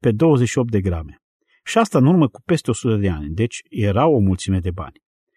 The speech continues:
Dacă vremea și caii rezistau, iar indienii nu atacau, scrisoarea parcurgea întreaga călătorie de trei mii două sute de kilometri în zece zile, la viteza maximă. Atât i-a luat discursului inaugural al lui Lincoln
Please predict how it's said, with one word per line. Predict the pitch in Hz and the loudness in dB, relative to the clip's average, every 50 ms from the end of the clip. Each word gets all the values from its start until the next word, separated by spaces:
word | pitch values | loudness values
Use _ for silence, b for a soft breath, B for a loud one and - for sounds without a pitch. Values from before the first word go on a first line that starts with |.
| _ _ _ | _ _ _
Dacă | - - 117 110 104 - 120 | -4 -2 -2 0 0 0 0
vremea | 101 - 110 127 180 220 220 | 0 2 2 2 2 4 2
și | 147 - - | 0 -2 -2
caii | - 135 120 120 | -2 0 2 4
rezistau, | 113 104 95 92 92 - - - - 78 95 104 | 4 2 0 -2 -4 -8 -8 -10 -8 -4 -2 0
iar | 101 104 101 | 0 2 2
indienii | 104 101 95 90 113 160 165 143 120 | 2 2 2 2 2 2 4 4 4
nu | 101 110 156 | 4 4 2
atacau, | 170 - 139 104 - - 87 78 98 120 | 2 0 -2 -6 -6 -8 -12 -10 -10 -12
scrisoarea | - - - 120 113 - - 208 220 208 - | -12 -12 -6 -6 -6 -2 0 0 0 0 0
parcurgea | - 123 107 - - 101 87 90 - 165 147 | -2 -4 -4 -4 -6 -6 -4 -2 -2 0 0
întreaga | 127 110 - 160 151 120 | 0 0 0 -2 -4 -2
călătorie | - - 95 95 - - 101 127 151 143 131 _ _ _ _ _ _ _ _ | -4 -4 -4 -4 -2 -2 -2 0 0 -2 -2 _ _ _ _ _ _ _ _
de | - 113 104 | -2 -2 -2
trei | - - 175 196 202 | 0 2 2 4 4
mii | 185 170 139 | 4 4 2
două | 117 147 147 123 | 4 2 2 2
sute | - - 120 | 2 0 0
de | - 98 | 0 0
kilometri | - 107 95 90 92 135 151 - - 123 - - | 0 0 0 2 2 2 0 0 -2 -6 -4 -2
în | - 104 92 90 | -2 -2 -2 -2
zece | 85 104 123 - - 104 | 0 -2 -4 -2 -2 -4
zile, | 87 82 - 78 69 - - _ _ _ _ _ _ | -4 -4 -8 -14 -14 -14 -20 _ _ _ _ _ _
la | - 110 110 117 | -2 0 0 2
viteza | 104 104 95 - 160 156 143 131 135 113 120 123 _ _ _ | 0 0 -2 0 0 0 2 0 -2 -4 -4 -6 _ _ _
maximă. | - 98 90 82 - - - - 101 - _ _ _ _ _ _ _ _ _ _ | -4 -4 -4 -4 -6 -12 -18 -18 -20 -20 _ _ _ _ _ _ _ _ _ _
Atât | - 226 - - - 254 262 - | -2 0 0 0 0 -2 -2 0
i-a | - 139 | 0 0
luat | 113 107 127 160 - - | 2 2 0 0 -2 -4
discursului | 110 107 101 - - - - 196 170 - - 113 104 104 104 - _ | -6 -6 -6 -6 -8 -4 -4 -4 -4 -2 -2 -2 0 0 -2 -4 _
inaugural | _ - 120 120 117 110 104 98 87 90 92 107 127 143 - | _ -2 0 2 2 2 0 0 0 -2 -2 0 -2 -2 -2
al | - 110 104 | -2 -2 0
lui | 101 95 90 | 0 0 0
Lincoln | 85 85 85 85 80 80 - 90 95 123 139 | -2 -2 -4 -6 -8 -8 -6 -6 -4 -4 -4